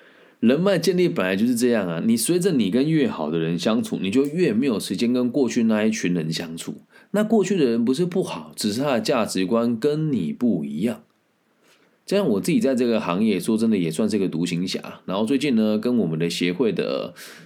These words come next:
这个其-，呃，干事跟秘书长开完会之后，我们发现了一件事情是，我太刁钻了，曲高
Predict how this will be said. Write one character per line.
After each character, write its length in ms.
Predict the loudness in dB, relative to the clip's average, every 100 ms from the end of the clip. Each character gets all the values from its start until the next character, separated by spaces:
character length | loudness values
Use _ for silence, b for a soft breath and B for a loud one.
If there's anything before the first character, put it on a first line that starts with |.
| -6
这 120 | -2
个 380 | 0 2 2 0
其-， 260 | -2 -6 -8
呃， 300 | -8 -4 -4
干 260 | -2 -2 -2
事 300 | -2 0 0
跟 160 | 0 0
秘 220 | 0 0
书 280 | -2 -4 -4
长 240 | -6 -6
开 160 | -6 -2
完 160 | -2
会 180 | -2 -2
之 200 | -2 -4
后， 260 | -2 -4 -4
我 60 |
们 100 | -4
发 160 | -4 -4
现 140 | -2
了 60 | -2
一 40 |
件 160 | -2 -2
事 140 | -2
情 160 | -2 -4
是， 380 | -2 -2 -2 -6 b b b -6
我 280 | -2 -2 -6 _ -12
太 640 | -4 -2 -2 0 -2 -2 -2
刁 220 | -2 -2
钻 220 | 0 0 -2
了， 100 | -4
曲 400 | -6 -6 -4 -2
高 440 | 0 0 -2